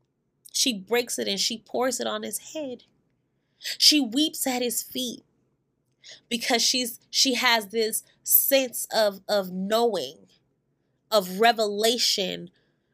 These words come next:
of what he has come to do for us. And it's absolutely amazing.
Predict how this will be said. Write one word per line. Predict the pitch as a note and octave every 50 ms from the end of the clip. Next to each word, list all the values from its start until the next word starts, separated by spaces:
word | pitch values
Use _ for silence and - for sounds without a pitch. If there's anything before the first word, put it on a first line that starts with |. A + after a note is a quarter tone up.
| _ - G#3+
of | G#3 F#3+ F3+
what | F3+ F3 F3+ F#3 G#3 A#3+ B3 - -
he | - - B3+ A#3 G#3+
has | G3 G#3+ G#3 F#3 -
come | - - - A3+ A3 G3+ F#3+ F#3
to | - G3+
do | F3+ D#3+ F#3+ G#3 A3
for | G3 - - G3+ G3 F#3 E3+ D3+
us. | D3+ D3 - - E3 - - - - - - - _ _ _ _ _ _ _ _ _ _ _ _ _ _ _ _ _ _ _ _ -
And | A3 A#3 A3+
it's | A#3 A3+ A3+ - _ -
absolutely | A#3+ A#3+ A#3 A#3 - - C4 A#3+ A#3 A#3+ A3 - G3+ G3+ G3+
amazing. | G3 G3 F#3+ F#3 F#3+ G3 F#3+ F3 F3 E3 D#3+